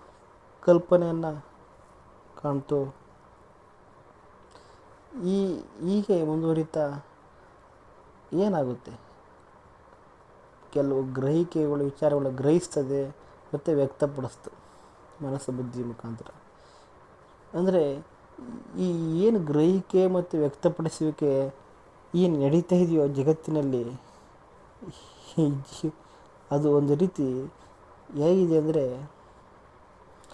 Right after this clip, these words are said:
ಸೀಮಿತ ಭಾವ, ಅಪರಿಮಿತವಾದ ಅಸ್ತಿತ್ವವನ್ನು ಸೀಮಿತ ದೃಷ್ಟಿಕೋನದಲ್ಲಿ ನೋಡ್ತಿ-, ನೋಡುವ ಹಾಗೆ. ಅದು ಒಂದು ರೀತಿ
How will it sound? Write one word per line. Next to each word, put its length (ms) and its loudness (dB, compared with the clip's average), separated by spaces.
ಸೀಮಿತ 760 2
ಭಾವ, 580 2
ಅಪರಿಮಿತವಾದ 1040 2
ಅಸ್ತಿತ್ವವನ್ನು 680 -2
ಸೀಮಿತ 640 2
ದೃಷ್ಟಿಕೋನದಲ್ಲಿ 880 0
ನೋಡ್ತಿ-, 500 -2
ನೋಡುವ 340 0
ಹಾಗೆ. 280 -2
ಅದು 220 4
ಒಂದು 200 2
ರೀತಿ 500 -2